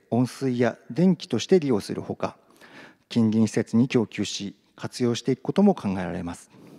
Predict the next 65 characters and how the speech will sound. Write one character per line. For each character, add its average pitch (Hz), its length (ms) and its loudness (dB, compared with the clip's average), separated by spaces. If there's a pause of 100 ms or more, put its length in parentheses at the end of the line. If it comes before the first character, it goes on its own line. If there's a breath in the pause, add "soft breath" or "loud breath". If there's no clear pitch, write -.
(640 loud breath)
下 - 360 0
の 156 140 6
写 139 180 -4
真 131 380 2
は、 123 200 2 (340 soft breath)
埼 170 280 0
玉 185 260 4
県 92 240 0
の 87 180 -4 (500 soft breath)
ふ - 140 -2
じ 120 180 2
み 123 100 6
野 120 160 4
市 - 260 -10 (320 soft breath)
三 113 100 4
好 127 80 2
町 127 300 2
の 120 100 4
環 165 240 2
境 185 180 4
セ 190 120 2
ン 139 80 2
タ - 120 -8
ー 76 40 -8
で 78 100 -10
す。 - 180 -18 (1000 loud breath)
ゴ 127 160 4
ミ 156 200 4 (100)
焼 190 360 2
却 196 200 0
施 - 80 -4
設 151 260 0
の 156 60 4
敷 - 200 -6
地 - 140 -2
内 92 160 -2
に 90 160 -8 (440)
熱 113 280 -4
利 113 80 0
用 120 180 4
施 - 80 -6
設 120 260 -2
を 170 100 6
建 101 200 -2
設 - 220 -6
し、 - 240 -10 (540 loud breath)
バ 131 240 2
ー - 20 -6
デ 165 120 -2
プ 175 200 4
ー 131 40 4
ル 107 100 2
と - 120 -6
い 92 120 -6
う 101 140 -4 (300)
健 175 240 2
康 185 160 4
増 185 140 6
進 135 240 2
を 156 60 6
目 - 180 -2
的 - 180 -10
と 113 100 -6
し - 100 -8
た - 200 -8